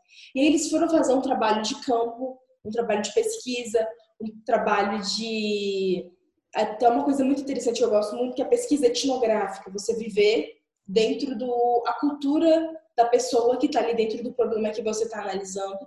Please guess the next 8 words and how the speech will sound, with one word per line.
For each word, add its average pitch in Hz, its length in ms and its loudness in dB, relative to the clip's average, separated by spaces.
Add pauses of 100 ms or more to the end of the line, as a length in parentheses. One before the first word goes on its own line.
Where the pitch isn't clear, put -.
(400)
de 277 120 0
entender 320 540 4
como 320 320 2
é 285 80 -2
a 294 280 0
vida 294 420 6
dessas - 420 -4
pessoas, 196 640 -2